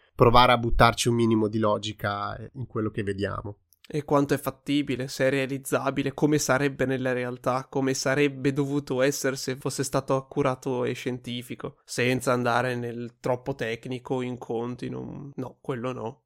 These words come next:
Speaker 2: molto più da bar.
Speaker 1: E poi ogni tanto, col fatto che per passione ci piace anche quasi qualsiasi tipo di, di, di media e, e di intrattenimento, se ci saranno delle cose che ci colpiscono,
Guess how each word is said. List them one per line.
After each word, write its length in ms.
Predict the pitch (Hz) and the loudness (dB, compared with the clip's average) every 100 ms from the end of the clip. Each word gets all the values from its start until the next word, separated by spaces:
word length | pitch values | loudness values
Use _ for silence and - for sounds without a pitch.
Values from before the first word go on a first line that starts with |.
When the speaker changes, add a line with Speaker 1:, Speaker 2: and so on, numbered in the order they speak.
| - | -2
Speaker 2:
molto 300 | 139 131 143 | -2 0 -4
più 640 | 135 131 127 123 123 127 - _ | -4 -4 -2 -4 -4 -8 -12 _
da 140 | - 135 | -4 0
bar. 500 | 135 120 123 127 127 _ _ _ _ - | 2 0 -4 -10 -14 _ _ _ _ -4
Speaker 1:
E 120 | 185 | -4
poi 460 | 175 143 165 139 - | 0 2 4 4 2
ogni 260 | 127 127 135 | -2 -2 2
tanto, 960 | 120 123 131 143 135 120 110 104 - _ - | 2 2 0 2 4 2 0 -4 -10 _ -14
col 160 | 113 | -8
fatto 280 | - 113 110 | -4 -4 -4
che 460 | - 107 98 - _ _ - _ _ - | -6 -8 -8 -12 _ _ -20 _ _ 0
per 180 | 131 117 | 0 2
passione 600 | 120 - 123 123 123 113 | 2 4 4 4 4 2
ci 140 | 117 | -2
piace 340 | 120 120 - | -2 -2 0
anche 480 | 120 120 117 120 110 - _ _ _ | 0 0 -2 -2 -4 -12 _ _ _
quasi 280 | - 123 120 | 6 6 6
qualsiasi 420 | 117 - 135 123 | 4 6 4 4
tipo 300 | 165 147 127 | 0 6 6
di, 220 | 117 117 | 6 -2
di, 120 | 117 | -6
di 140 | 120 120 | -6 4
media 680 | 123 120 120 120 113 113 - - | 6 6 4 0 0 0 -4 -12
e, 300 | 117 113 117 | -8 -8 -6
e 40 | |
di 80 | 117 | -4
intrattenimento, 1300 | 117 117 - 143 147 123 143 151 143 131 120 92 - | 0 0 6 8 8 8 4 4 4 4 2 -2 -2
se 220 | - - | 2 4
ci 100 | 123 | 4
saranno 240 | - 135 135 | 4 4 4
delle 140 | 131 | 2
cose 240 | 123 131 120 | 2 2 2
che 80 | |
ci 120 | 117 - | -2 2
colpiscono, 1040 | 175 175 123 120 - 135 131 123 113 | 2 2 0 2 6 6 6 4 2